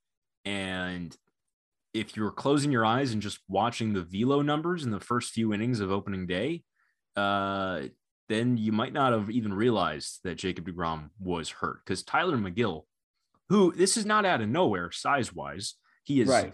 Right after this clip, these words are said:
Speaker 1: six-foot-seven. Uh, he is a large, large man. Um,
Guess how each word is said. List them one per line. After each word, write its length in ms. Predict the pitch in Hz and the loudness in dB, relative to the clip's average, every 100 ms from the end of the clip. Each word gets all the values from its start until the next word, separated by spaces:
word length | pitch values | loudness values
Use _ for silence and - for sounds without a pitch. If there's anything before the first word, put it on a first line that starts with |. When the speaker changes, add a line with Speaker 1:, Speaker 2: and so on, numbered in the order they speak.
| - | -6
Speaker 1:
six-foot-seven. 880 | 175 - 101 - 165 104 82 87 - _ _ _ _ | -6 -4 -6 -2 0 0 -4 -10 -14 _ _ _ _
Uh, 260 | 107 104 78 | -2 0 -2
he 240 | - 123 98 | 0 0 2
is 180 | 85 - | -2 -6
a 80 | 104 | -6
large, 500 | 92 101 117 110 85 | -2 0 2 2 -2
large 460 | 92 117 104 80 92 | -2 0 0 -2 -4
man. 460 | 120 90 71 80 - _ _ _ _ _ _ - | -4 -4 -8 -18 -20 _ _ _ _ _ _ -14
Um, 420 | - 90 87 80 | -4 -2 -2 -4